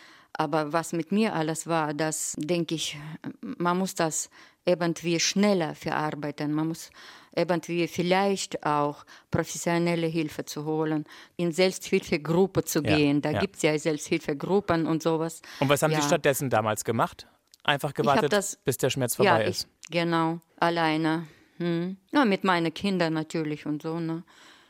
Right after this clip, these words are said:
Speaker 2: Was machen die Kinder heute?
Speaker 1: Meine Tochter, die hat in Russland eine Ausbildung gemacht als Kindergärtnerin. Und hier hat sie noch einmal eine Ausbildung gemacht als Krankenschwester. Und gleich nach der Ausbildung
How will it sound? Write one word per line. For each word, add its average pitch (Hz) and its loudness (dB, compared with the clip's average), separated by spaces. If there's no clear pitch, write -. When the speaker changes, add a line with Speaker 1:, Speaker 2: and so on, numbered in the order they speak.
Speaker 2:
Was 170 -2
machen 180 0
die 156 -2
Kinder 101 -4
heute? 127 -4
Speaker 1:
Meine 175 0
Tochter, 220 0
die 190 0
hat 185 0
in 180 0
Russland 196 -2
eine 180 0
Ausbildung 196 0
gemacht 190 -2
als 160 -2
Kindergärtnerin. 196 2
Und 190 0
hier 226 0
hat 226 0
sie 208 0
noch 202 0
einmal 202 0
eine 185 2
Ausbildung 175 0
gemacht 170 0
als 160 -4
Krankenschwester. 233 0
Und 202 0
gleich 190 2
nach 180 -2
der 175 2
Ausbildung 180 0